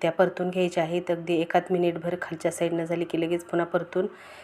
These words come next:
दुसऱ्या साईडनं आपल्याला इथे फ्राय करून घ्यायची आहे. तर अगदी झटपट ही रेसिपी तयार होते आणि खायला खूप टेस्टी लागते. तर इकडे, अ, आपल्या मिरच्या ज्या आहेत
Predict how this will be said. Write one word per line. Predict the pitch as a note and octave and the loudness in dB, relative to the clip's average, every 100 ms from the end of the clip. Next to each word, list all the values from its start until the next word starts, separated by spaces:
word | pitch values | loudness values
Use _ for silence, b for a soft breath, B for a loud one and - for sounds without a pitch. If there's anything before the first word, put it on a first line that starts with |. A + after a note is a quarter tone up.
| B | B
दुसऱ्या | F3+ F3+ E3+ | -2 4 4
साईडनं | D#3+ E3 E3 | 6 2 2
आपल्याला | D#3+ E3 D#3+ | 0 -2 -2
इथे | E3 | -2
फ्राय | F#3 F#3 F3 | 4 6 6
करून | F3+ F3 E3+ | 2 -4 -4
घ्यायची | E3+ D#3+ | -4 -4
आहे. | D#3 F#3 G3 B B B B B B - - | -2 -2 -4 B B B B B B -6 4
तर | G3 | 6
अगदी | F#3+ A3 | 6 6
झटपट | A3+ A3 - A3+ | 6 6 6 4
ही | A3+ | 6
रेसिपी | A3 G#3 - G#3+ G#3 | 6 6 2 2 6
तयार | G3 F#3+ | 8 8
होते | F#3 F#3 G3 F#3+ | 8 4 4 6
आणि | F#3 F#3 F#3 | 6 4 4
खायला | F#3 F#3 F3+ | 4 4 2
खूप | - G3 - | 0 -4 0
टेस्टी | F#3+ - F3+ | 0 2 2
लागते. | E3 - F#3+ G3 B B B B | 0 0 -2 -2 B B B B
तर | F#3 | 6
इकडे, | F#3 F#3 F#3 F3+ E3+ E3+ | 6 4 4 4 4 4
अ, | E3+ | 6
आपल्या | E3 F3 F3 | 6 6 4
मिरच्या | F3+ F3 E3 | 4 4 2
ज्या | E3+ | 2
आहेत | D#3 E3+ | 2 0